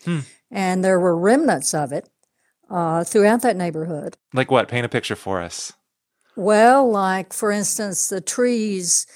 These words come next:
Speaker 2: that line the trolley track are still there.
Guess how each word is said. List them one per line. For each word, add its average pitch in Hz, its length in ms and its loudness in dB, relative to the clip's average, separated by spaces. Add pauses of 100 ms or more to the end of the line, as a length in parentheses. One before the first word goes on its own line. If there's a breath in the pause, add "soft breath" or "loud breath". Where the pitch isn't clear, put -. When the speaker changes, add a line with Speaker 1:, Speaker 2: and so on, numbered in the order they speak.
(260 loud breath)
Speaker 2:
that 185 340 -2
line 196 400 -2
the 180 80 -4
trolley 175 420 0
track 143 440 -6 (200)
are 190 100 0
still 196 280 2
there. 180 320 -2